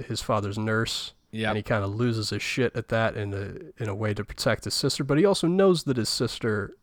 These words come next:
Speaker 1: is attracted to the Spicer character, and that, you know, he's, he's even encouraged her to, "Hey, you know, go talk to him."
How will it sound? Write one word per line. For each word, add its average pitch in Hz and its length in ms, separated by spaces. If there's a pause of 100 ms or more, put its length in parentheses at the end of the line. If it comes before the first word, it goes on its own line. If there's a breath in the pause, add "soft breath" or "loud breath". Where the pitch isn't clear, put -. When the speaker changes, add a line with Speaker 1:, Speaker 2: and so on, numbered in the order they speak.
(140)
Speaker 1:
is 123 200
attracted 110 500
to 98 240
the 110 180
Spicer - 520
character, 101 560
and 101 160
that, 101 160 (500 loud breath)
you 120 80
know, 110 40
he's, 127 240
he's 135 300
even 131 200
encouraged 127 580
her 98 240
to, - 160
"Hey, 139 240
you 180 60
know, 120 160
go 147 120
talk 147 300
to 110 140
him." - 100